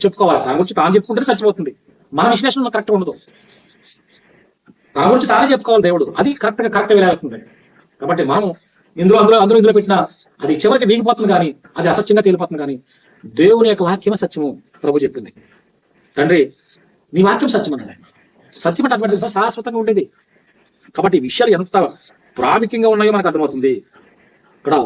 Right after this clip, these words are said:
ఆయన గురించి చాలా విషయాలు, భాషాపరమైన విషయాలు ఉన్నాయి. ఎలోహిం, ఎలోహిం అని మాట రాయబడిందని చెప్పేసి ఉన్నాయి.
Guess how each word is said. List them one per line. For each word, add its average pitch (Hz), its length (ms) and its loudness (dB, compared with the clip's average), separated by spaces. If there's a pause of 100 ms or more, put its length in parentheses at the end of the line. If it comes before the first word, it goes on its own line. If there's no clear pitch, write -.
(580)
ఆయన 190 160 2
గురించి 226 320 0
చాలా 247 120 0
విషయాలు, 240 240 -2
భాషాపరమైన 214 480 0
విషయాలు 208 240 2
ఉన్నాయి. 185 200 -2 (1500)
ఎలోహిం, 190 320 4
ఎలోహిం 180 400 2
అని 165 80 -2
మాట 156 180 -2
రాయబడిందని 151 380 -2
చెప్పేసి 143 240 -6
ఉన్నాయి. 143 200 -8